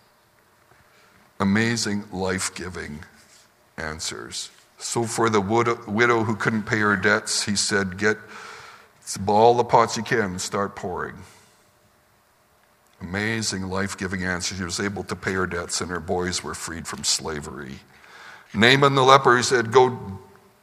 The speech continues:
dunk yourself in the Jordan seven times." Naaman didn't like that idea, but when he did,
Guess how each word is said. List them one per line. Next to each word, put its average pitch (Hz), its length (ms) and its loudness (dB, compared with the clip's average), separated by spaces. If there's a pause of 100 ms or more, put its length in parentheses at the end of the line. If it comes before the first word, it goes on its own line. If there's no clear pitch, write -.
(140)
dunk 120 340 0
yourself 120 480 4
in 120 80 -2
the 113 80 2
Jordan 117 400 4
seven 113 320 2
times." 107 500 0 (460)
Naaman 127 360 2
didn't 110 280 2
like 123 260 2
that 95 180 -6
idea, 101 340 -4
but 98 180 -6
when 107 160 -4
he 110 120 -4
did, 113 460 0